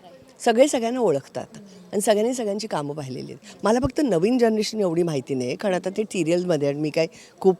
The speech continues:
म, सिरियल्स बघत नाही, त्याच्यामुळे मला ते माहीत नाही, म्हणजे वेळ, वेळ असेल तरच बघते. तर मला त्याच्यामुळे तर, पण माझ्या,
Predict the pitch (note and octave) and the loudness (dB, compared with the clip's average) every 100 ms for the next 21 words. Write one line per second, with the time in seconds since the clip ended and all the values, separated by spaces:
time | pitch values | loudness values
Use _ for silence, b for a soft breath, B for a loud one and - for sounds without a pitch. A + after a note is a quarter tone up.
0 | - E3+ D3+ C#3+ E3 D#3 E3 D#3+ C3+ C#3+ | 0 0 2 2 2 2 2 2 0 -2
1 | C3+ B2+ C#3 C3+ C3+ D#3+ D#3+ F3 G3 D3+ | -4 -6 -6 -6 -4 -2 -2 0 2 2
2 | D3+ - C3 C#3 F3 - D3+ E3+ D#3+ - | 0 -4 -6 -2 -2 -2 0 2 2 -2
3 | G#2+ D#3 E3 E3 - D#3+ D#3+ C#3 C3 - | -4 0 2 0 -2 -4 -2 -4 -4 -12
4 | - G#2 - A3+ F#3+ B B - F3 F3 | -14 -20 -18 -20 -20 B B -6 -2 0
5 | F3 F#3 E3 F#3 F3+ F#3 B3 - - F#3+ | 0 2 0 2 0 -2 -4 -6 -4 -4
6 | D#3 D3+ A3 | -4 -2 -2